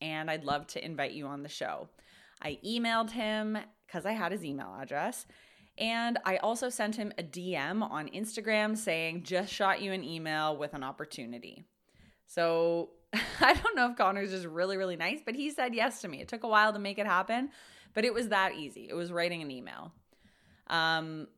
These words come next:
you know, there's another person, Todd Herman. He is one of the most, uh, sought after high performance coaches in the world.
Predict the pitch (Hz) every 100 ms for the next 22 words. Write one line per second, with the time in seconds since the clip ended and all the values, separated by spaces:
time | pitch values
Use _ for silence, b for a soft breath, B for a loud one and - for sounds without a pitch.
0 | _ _ 262 262 233 220 277 285 294 302
1 | - 151 - 123 - - 214 214 208 185
2 | 147 117 131 - 220 220 202 190 185 180
3 | 170 170 170 170 180 180 - - - 147
4 | 147 - - - - 170 175 - 165 165
5 | 160 165 180 - 151 156 147 - 143 -
6 | - - 143 131 107 69 -